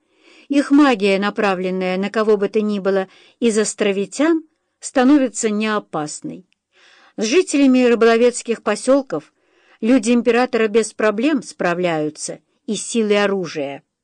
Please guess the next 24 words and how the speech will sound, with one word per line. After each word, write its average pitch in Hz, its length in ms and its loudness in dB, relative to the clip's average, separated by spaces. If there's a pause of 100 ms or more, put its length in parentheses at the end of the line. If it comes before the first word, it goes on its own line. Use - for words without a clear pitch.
(480)
Но 196 160 -4
как 208 240 -4
только 262 420 2
они 196 160 -2
удалятся 196 560 -2
на 165 140 -4
достаточное 165 680 -8
расстояние 175 640 -2
от 156 100 -4
берега, 175 480 -2 (720)
в 226 140 0
игру 302 260 4
вступят 302 520 -2
младшие 220 720 0
гончие, 165 720 -4 (600)
и 202 100 -6
твоим 226 360 2
преследователям 208 1120 -2 (380)
придется 262 540 -2
приложить 214 580 -2
много, 180 840 -4 (600)
очень 302 460 2
много 240 460 4
усилий, 226 680 0